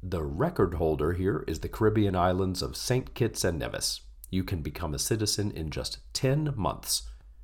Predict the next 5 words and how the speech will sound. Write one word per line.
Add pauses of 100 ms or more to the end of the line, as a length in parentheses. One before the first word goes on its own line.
(540)
Second
place
would
be
Singapore,